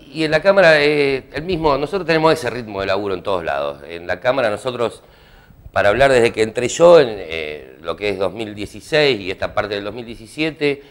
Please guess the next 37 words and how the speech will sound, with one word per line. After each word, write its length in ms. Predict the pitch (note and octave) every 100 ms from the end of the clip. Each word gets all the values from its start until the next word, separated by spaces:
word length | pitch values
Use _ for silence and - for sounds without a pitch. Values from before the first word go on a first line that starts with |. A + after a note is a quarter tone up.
| - _ _ -
hemos 200 | A2 G2+
presentado 920 | F#2+ G2+ G2+ A#2 A2+ G#2 G2 F#2+ F2+
más 200 | G2+ G#2
de 80 | G2+
doscientos 400 | F2+ A#2 G#2 G2
cincuenta 400 | G2+ G2+ G#2 G2
proyectos, 560 | G#2 D3+ C#3 F#2+ E2+
que 200 | - E2+ D#2+
treinta 360 | G2 F#2+ G2
y 100 | G#2+
ocho 240 | C#3+ D3 A2
son 220 | A2+ G#2
de 80 | A2
ley, 400 | C#3+ D3+ C#3+ - - - _ -
hemos 180 | G2 G#2
logrado 280 | G2+ A2+ G#2+
aprobar 280 | G2 A2 G2+
siete, 360 | B2 A2+ A2
ocho 260 | G#2+ - G#2+
leyes, 580 | D3 D3 - A2+ - _ _ _ _ _ -
eh, 100 | -
hemos 220 | A#2+ B2
transformado 460 | - G#2+ A2+ A#2+ C3+
esos 180 | A2+ G#2+
proyectos 460 | A2 G#2+ B2+ A#2
de 80 | A2+
comunicación 580 | G#2 G#2+ G#2+ A2 - D3
donde 180 | A2 G2
vos 180 | G#2+ -
pedís 300 | G#2 A2 G#2+
agua 340 | B2+ B2+ A#2
para 140 | G#2+ A2
un 120 | G#2
paraje, 580 | G#2+ B2+ C3 - G#2+ G2+
o 140 | F#2
pedís 320 | E2+ G2 G2
una, 220 | G2 F#2